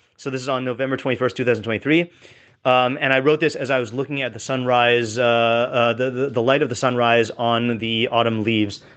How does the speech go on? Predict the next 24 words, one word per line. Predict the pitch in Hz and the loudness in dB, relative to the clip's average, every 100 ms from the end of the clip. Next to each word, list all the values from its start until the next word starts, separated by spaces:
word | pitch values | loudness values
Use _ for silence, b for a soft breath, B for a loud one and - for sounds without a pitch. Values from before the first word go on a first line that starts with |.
| B | B
uh, | 123 117 117 117 - - | 0 2 4 2 -2 -4
on | 135 120 120 | 0 0 0
a | 123 107 | -4 -4
tree | - - 117 107 104 _ | -8 -6 -4 -4 -6 _
that | 117 110 | -6 -4
is | 104 | -4
across, | 110 - 113 113 - | -4 0 2 2 -2
uh, | 127 107 101 | 0 0 0
th-, | - 117 123 | -6 -6 0
that | 113 | 0
I | |
can | 110 | 0
see | 120 | -6
through | 90 | -6
the | 98 | -4
window. | 110 135 151 151 _ _ _ _ _ _ - - - | 0 2 2 0 _ _ _ _ _ _ -20 -14 -2
"Another | 131 147 180 | 2 4 2
sunrise | 151 135 131 123 127 - b b b | 2 2 4 4 2 -2 b b b
brings | 101 127 117 | -2 0 0
new | 123 135 131 | 0 0 0
opportunities. | 131 120 117 104 95 101 95 - b b | 0 -4 -6 -6 -2 -4 -4 -12 b b
Life | 104 113 120 - - | 0 2 2 -4 -12
begins | 107 101 101 - | -6 -4 -6 -8
today." | - 95 92 | -12 -10 -10